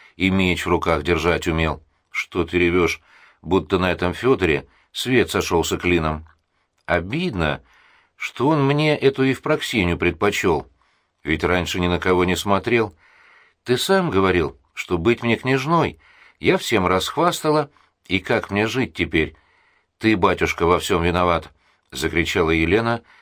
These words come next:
и выбежала прочь. Боярин Демид Твердиславович некоторое время постоял в пустой комнате,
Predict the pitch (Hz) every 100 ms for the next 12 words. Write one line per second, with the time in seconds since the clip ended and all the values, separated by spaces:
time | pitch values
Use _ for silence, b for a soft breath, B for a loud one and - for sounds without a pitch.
0 | b b 101 101 101 98 92 98 101 85
1 | 71 - - _ _ _ _ _ _ _
2 | b b b b b b b b b _
3 | 73 95 156 185 143 143 160 147 143 131
4 | 143 - 175 147 80 - - _ 76 139
5 | - 113 101 92 85 82 82 80 - 90
6 | 82 - 90 - 92 - 151 156 147 139
7 | 131